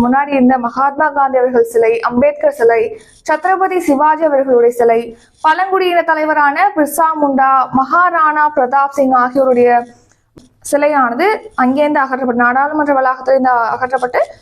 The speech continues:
மறுசீரமைப்பு பணிக்காக இந்த உத்வேக பூங்காவில வந்து வச்சிருக்காங்க. So, இந்த உத்வேக பூங்கா வந்து இப்போ திறந்து வச்சிருக்காங்க ஜெகதீப் தன்கர் அவர்கள். ஜெகதீப் தன்கர் அவர்கள் வந்து குடியரசு துணைத் தலைவர் மற்றும் மாநிலங்களவை தலைவர்.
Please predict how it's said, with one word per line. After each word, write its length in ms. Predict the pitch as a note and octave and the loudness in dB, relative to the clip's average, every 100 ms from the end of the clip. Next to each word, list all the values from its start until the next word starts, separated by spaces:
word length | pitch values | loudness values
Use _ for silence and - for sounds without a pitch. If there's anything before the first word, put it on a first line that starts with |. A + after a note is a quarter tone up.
| - _ | -20 _
மறுசீரமைப்பு 640 | C#4 E4 F4+ F4 D#4+ D#4+ - | -2 0 0 0 -2 -6 -4
பணிக்காக 580 | C4 B3+ B3+ B3 F#4+ - - _ _ - | -4 0 -2 0 -4 -4 -16 _ _ -2
இந்த 180 | C#4 C#4 C#4 C4+ C4+ | 0 2 4 2 0
உத்வேக 400 | C#4 E4+ F#4 E4+ E4 | -2 -2 0 0 0
பூங்காவில 500 | D4 C#4+ C4 B3+ B3 | 0 2 2 2 0
வந்து 240 | A#3 B3 D4+ | -2 0 -2
வச்சிருக்காங்க. 460 | B3 B3 A#3+ G#3+ G#3 | 0 -2 -2 -4 -4
So, 200 | - D4+ | -4 0
இந்த 160 | D4+ C#4 | 2 2
உத்வேக 480 | C#4 B3+ E4 F4 F4+ | 0 0 -2 2 0
பூங்கா 320 | E4+ D4+ D4 | 2 0 2
வந்து 180 | C4 D4+ | 0 0
இப்போ 320 | F#4+ F#4+ B3+ A#3+ | 0 2 2 2
திறந்து 280 | B3 B3 | 0 2
வச்சிருக்காங்க 440 | B3+ B3 A3+ A3+ D4+ C#4+ | 0 0 0 0 0 0
ஜெகதீப் 340 | A#3+ B3 A#3+ | 0 0 0
தன்கர் 300 | A#3 A3+ A#3+ A3 | -2 0 0 0
அவர்கள். 260 | A3 F#4 - - _ _ - | -2 -4 -4 -16 _ _ -2
ஜெகதீப் 340 | C4+ D4 E4+ | -2 0 -2
தன்கர் 280 | D#4+ D#4+ D#4 | -2 0 0
அவர்கள் 260 | D4 C#4 B3+ | 0 0 0
வந்து 240 | B3+ F#4 | 0 0
குடியரசு 380 | D4 D4 D#4 D#4 | -2 0 0 0
துணைத் 240 | C#4+ C#4+ | -2 -2
தலைவர் 300 | D4 C#4 C#4 | 0 0 0
மற்றும் 260 | C4 C4 A#4 C5 | -2 -2 -4 0
மாநிலங்களவை 640 | D#4+ E4 E4 D4 B3+ A#3 A#3+ | 0 0 0 0 0 0 -2
தலைவர். 400 | A3 G#3+ - | 0 0 -2